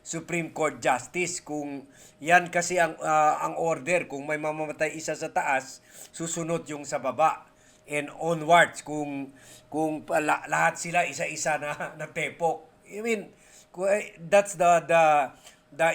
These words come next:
spirit of the Constitution. So, yun. So, ngayon, pinapakita na at inaamin na ni Marcos yung sinasabi ni Vlag na, ni Vat, na lahat ito,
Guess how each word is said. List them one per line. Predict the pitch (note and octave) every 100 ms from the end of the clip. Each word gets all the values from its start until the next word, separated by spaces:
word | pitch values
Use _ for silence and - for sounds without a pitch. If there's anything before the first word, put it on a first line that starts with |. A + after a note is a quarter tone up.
| E3
spirit | - F3 F3 E3+ E3
of | D3+ C3
the | D3+ C#3+
Constitution. | C3 D3+ D3+ C3+ C#3 B2+ D3 B2+ A#2+ G#2
So, | - D3+ D3 C#3 - - - - -
yun. | D#3+ E3+ A#2 A2
So, | D#3+ F3
ngayon, | A#3+ G#3+ G3+ F3
pinapakita | G3 G#3 F#3 F3 F#3 F3+ E3
na | E3 C3
at | - E3
inaamin | D#3+ E3 D3+ E3+ D#3+
na | D#3
ni | D3
Marcos | C#3 B2+ - B2+ A#2 - _ - - _
yung | C#3+ D#3 D3 _ _ -
sinasabi | F3+ F3 F3+ E3 D3+
ni | D#3
Vlag | A#2+ C3+ C3+ B2 B2
na, | C3 C3+ C#3+ C3+ B2+ _ _ _ -
ni | C3
Vat, | E3+ E3+ - -
na | D3+
lahat | F3+ G#3 G#3+ G3+
ito, | F3 F3 E3+ -